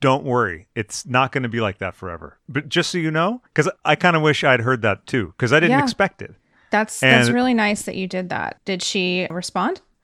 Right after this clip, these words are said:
Speaker 1: She did, and she thanked me, and I was really happy. I love Katie.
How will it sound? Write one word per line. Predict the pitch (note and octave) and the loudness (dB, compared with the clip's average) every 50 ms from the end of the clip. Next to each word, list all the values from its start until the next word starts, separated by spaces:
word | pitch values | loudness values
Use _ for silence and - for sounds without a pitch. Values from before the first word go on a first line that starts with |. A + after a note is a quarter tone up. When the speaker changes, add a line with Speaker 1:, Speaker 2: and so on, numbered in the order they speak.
| _ _ _ - _ | _ _ _ -20 _
Speaker 1:
She | - - F#3 F3+ | -2 4 4 6
did, | D3+ G#3+ G#3+ D#3+ G#2+ | 8 8 8 8 6
and | A#2+ B2 A#2 | 2 -2 0
she | - D3 | -2 -2
thanked | - - D#3 D#3+ D#3 - - | 2 2 2 2 2 0 -2
me, | A#2 F#2 E2+ F#2+ - | -6 -6 -6 -8 -6
and | - B2+ A#2+ A#2+ B2 A#2 | 0 0 0 0 0 2
I | A#2+ A#2 A#2+ | 2 2 2
was | A#2 A2+ - | 2 0 0
really | C3+ C3+ B2 A2+ | 0 0 2 2
happy. | A#2 A#2 B2 C3 | 2 2 2 2
I | - F3 F3 F3+ | 4 6 6 6
love | E3+ D#3+ D3 B2 - | 6 4 4 2 2
Katie. | - A2 F#2 E2 D#2 D2+ - | -2 -4 -4 -6 -8 -14 -6